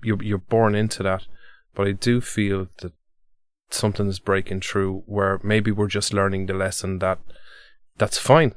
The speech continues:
It's fine to have structure. It's okay to be organized and whatnot. And it's okay to try and predict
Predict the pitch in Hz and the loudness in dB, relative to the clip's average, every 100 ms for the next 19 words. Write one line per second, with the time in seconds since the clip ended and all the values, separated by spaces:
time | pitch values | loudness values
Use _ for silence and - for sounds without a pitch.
0 | - - - 120 120 110 104 - 110 104 | -6 -8 2 6 6 4 0 0 0 0
1 | 104 101 - - - 107 104 107 104 101 | 0 -2 -4 -10 -2 0 2 2 2 0
2 | - - - 95 98 101 101 92 90 - | -6 -10 -6 -2 0 2 0 -2 -4 -8
3 | 87 92 92 92 90 - - _ - 95 | -6 -4 -4 -4 -8 -10 -20 _ -8 -2
4 | 117 110 110 104 95 - 107 92 - 95 | 0 2 2 0 -2 0 0 0 -4 -2
5 | 101 - | -4 -4